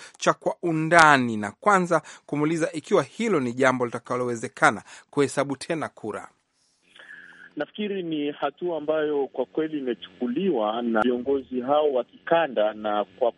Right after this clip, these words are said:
Speaker 2: kweli bila shaka tume huru ya uchaguzi tayari imeelezea kwamba ni hatua ngumu kuweza kufikia, uh,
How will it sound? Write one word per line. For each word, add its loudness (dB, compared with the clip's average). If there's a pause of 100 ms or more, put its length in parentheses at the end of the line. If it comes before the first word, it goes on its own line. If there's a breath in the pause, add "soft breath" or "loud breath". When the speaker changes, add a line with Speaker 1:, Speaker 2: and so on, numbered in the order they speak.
(120)
Speaker 2:
kweli -2
bila 0
shaka -2
tume -2
huru 0
ya -2
uchaguzi -4 (120)
tayari 2
imeelezea -2
kwamba -2
ni -8
hatua -2
ngumu -2 (720 soft breath)
kuweza 0
kufikia, 0
uh, 0